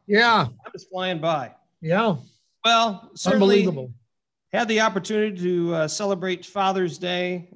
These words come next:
Speaker 2: this past weekend, and, uh, I got to spend, uh, some time with my father on Saturday with a golf outing, and then actually spent time with my kids,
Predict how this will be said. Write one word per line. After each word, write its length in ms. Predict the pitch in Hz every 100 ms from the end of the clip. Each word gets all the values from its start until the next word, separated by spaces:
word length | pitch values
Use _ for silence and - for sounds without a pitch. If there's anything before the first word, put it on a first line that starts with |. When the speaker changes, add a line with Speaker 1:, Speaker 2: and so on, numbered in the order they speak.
| _ 139
Speaker 2:
this 180 | 139 139
past 420 | - 170 160 -
weekend, 680 | 139 156 156 160 151 151 135
and, 240 | 123 123
uh, 260 | 123 117 117 - _ _ _ _
I 120 | - 190
got 180 | 185
to 80 | 165
spend, 400 | 143 170 160 147 - 135 _
uh, 160 | 143 127
some 200 | - 131
time 180 | 151
with 140 | 143 120
my 160 | 123
father 400 | 120 165 156 151
on 180 | 135 131
Saturday 640 | 120 - 151 151 147 143 139
with 260 | 127 123
a 60 | 120
golf 360 | 123 170 160 160
outing, 400 | 156 151 147 131
and 100 | 123
then 80 |
actually 300 | 131 135 -
spent 240 | 131 - 127
time 160 | 135
with 140 | 135 127
my 120 | 123
kids, 380 | 120 143 135